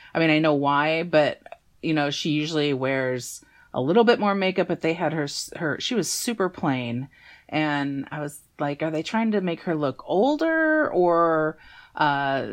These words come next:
is she just drawn from everything that's happened over, you know, the time frame of the blip, or, you know, or what's going, is she, you know, exhausted for being, from being snapped for five years?" I'm not really sure.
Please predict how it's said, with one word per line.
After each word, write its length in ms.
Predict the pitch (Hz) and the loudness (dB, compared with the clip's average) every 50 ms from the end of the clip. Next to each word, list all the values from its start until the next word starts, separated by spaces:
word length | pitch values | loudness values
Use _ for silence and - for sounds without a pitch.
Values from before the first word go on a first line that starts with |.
| - - | -10 -8
is 180 | - - 156 151 | -6 -6 -4 -4
she 300 | - - 185 165 160 156 | -2 -2 0 0 0 -2
just 420 | 151 - 160 160 151 - 156 139 | -2 -2 -2 -2 -2 -2 -6 -4
drawn 540 | 127 147 139 151 160 170 180 190 190 190 196 | -2 0 2 4 4 4 4 4 2 0 -2
from 480 | - - 170 160 156 147 139 135 131 - | 0 0 0 0 0 0 -2 -4 -4 -2
everything 320 | - 156 160 170 190 175 160 | -2 -2 0 0 -2 0 -2
that's 140 | 151 147 - | -2 -2 0
happened 340 | - 202 180 - 233 220 208 | 0 0 0 2 2 2 4
over, 840 | 208 202 196 202 196 196 196 190 190 185 185 185 185 180 175 - 165 180 - - | 4 2 2 0 0 0 2 2 0 0 0 0 0 0 0 -2 -4 -10 -12 -8
you 140 | - 180 165 | -6 -2 -2
know, 80 | 156 147 | -2 -2
the 100 | 175 180 | -2 -2
time 260 | - 208 180 175 175 | 0 0 0 0 -2
frame 280 | - 180 170 170 175 | -2 -2 -2 -2 -2
of 120 | 165 160 151 | -4 -4 -4
the 60 | 147 | -4
blip, 360 | 139 156 170 180 175 175 175 - | -2 0 2 2 2 0 -2 -2
or, 500 | - 139 139 139 139 139 135 131 135 135 - - - - - - - _ | 0 0 0 0 0 0 0 0 -2 -4 -6 -14 -20 -20 -20 -20 -16 _
you 100 | - 147 | -2 0
know, 400 | 135 135 131 131 131 - - - _ - - _ _ | 0 0 -2 -2 -4 -6 -8 -12 _ -20 -20 _ _
or 160 | - 143 139 | -2 -2 -2
what's 300 | 139 147 165 160 156 - | 0 2 2 2 2 0
going, 240 | - 160 143 135 117 | 0 2 2 2 2
is 100 | 147 147 | -2 -4
she, 140 | - 185 156 | 0 0 0
you 220 | 143 113 139 135 | 0 0 -2 -4
know, 260 | 131 123 135 139 - - _ _ _ _ _ _ _ _ _ | -4 -4 -6 -8 -10 -12 _ _ _ _ _ _ _ _ _
exhausted 520 | 147 147 147 160 147 147 160 - - 156 - | -10 -4 0 2 4 4 2 0 -4 -6 -2
for 120 | - 151 | -2 -2
being, 340 | 131 135 147 147 143 139 - | 0 2 0 0 0 0 -2
from 240 | - - 147 139 135 | -6 -8 -6 -4 -2
being 200 | 143 139 127 131 | -2 -2 -4 -4
snapped 360 | - - 156 135 135 147 - | -6 -4 -2 -2 -2 -2 -4
for 120 | - 185 175 | -2 -2 0
five 220 | 175 180 170 170 175 | 2 2 2 2 0
years?" 240 | 165 160 160 156 - | -2 -2 -4 -4 -4
I'm 140 | - 170 | -4 -2
not 120 | 160 143 127 | -2 -2 -2
really 180 | 139 135 135 | -2 -4 -6
sure. 300 | 139 - 147 120 - - | -6 -6 -6 -6 -8 -10